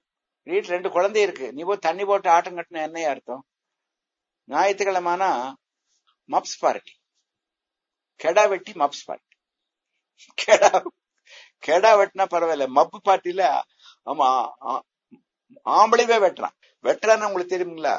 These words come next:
கழுத்தை வெட்டுறதானே, கையை வெட்டுறதானே, காலை வெட்டுற. நீ வெட்டுறாங்கிறாங்க கொஞ்சம் பேரு, லஞ்சம் வாங்குறான், எனக்கு என்ன கட்டிங் அப்படிங்கிறான்.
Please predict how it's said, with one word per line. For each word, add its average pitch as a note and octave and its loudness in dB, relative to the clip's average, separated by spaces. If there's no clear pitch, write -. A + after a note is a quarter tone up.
கழுத்தை G#3 2
வெட்டுறதானே, E3 -2
கையை C3+ -6
வெட்டுறதானே, A#2 -8
காலை G#2+ -8
வெட்டுற. - -18
நீ C3 -12
வெட்டுறாங்கிறாங்க E3 2
கொஞ்சம் D3 -16
பேரு, D3+ -4
லஞ்சம் C#3+ -6
வாங்குறான், C#3 -6
எனக்கு C#3 -8
என்ன D3+ -10
கட்டிங் B2+ -8
அப்படிங்கிறான். - -20